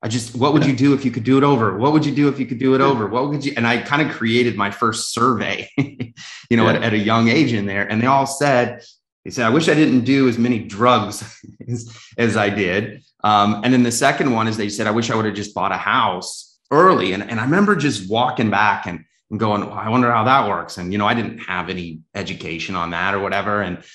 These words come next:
Speaker 1: so I went to the owner, and, and he took me up, and, um, I mean, he had,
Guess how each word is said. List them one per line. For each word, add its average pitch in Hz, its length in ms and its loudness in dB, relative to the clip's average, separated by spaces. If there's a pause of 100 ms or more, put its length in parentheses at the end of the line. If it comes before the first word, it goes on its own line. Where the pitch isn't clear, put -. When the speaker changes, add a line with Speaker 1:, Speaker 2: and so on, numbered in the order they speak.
(260)
Speaker 1:
so 117 100 -2
I 110 40 4
went 120 180 4
to 117 80 -2
the 113 140 2
owner, 117 260 2
and, 104 400 -2
and 95 120 -6
he 113 120 0
took 120 280 -2
me 113 200 2
up, 139 260 2
and, 95 400 -6
um, - 460 -10 (320)
I - 500 -14
mean, 92 440 -8
he 185 220 0
had, 156 400 2